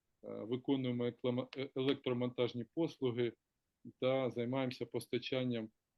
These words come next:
електромонтажного обладнання. І починали ми з компанії Electal. Це, е, ми,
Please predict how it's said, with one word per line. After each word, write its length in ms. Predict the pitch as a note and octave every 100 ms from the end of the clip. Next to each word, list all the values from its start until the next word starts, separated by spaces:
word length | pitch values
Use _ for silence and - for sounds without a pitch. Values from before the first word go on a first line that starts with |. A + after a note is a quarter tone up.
| - -
електромонтажного 1120 | A#2+ C#3 C3+ A#2 A#2 A2+ B2 A#2 A#2 A2 A2+ _ _ _
обладнання. 800 | A#2+ A2+ A2 G2+ G#2 G2+ G#2 G#2+ -
І 280 | A#2+ B2 B2+
починали 640 | B2+ C3+ D3 C#3+ B2 A#2+
ми 120 | A#2
з 60 | A#2
компанії 520 | - B2 A#2+ A2+ A#2
Electal. 500 | A#2+ B2+ - E3+ E3+
Це, 200 | D3+ -
е, 280 | A2+ A2 A2 A2+ G#2+ A2+ - F2 G#2 G#2 G#2
ми, 300 | G#2+ A2+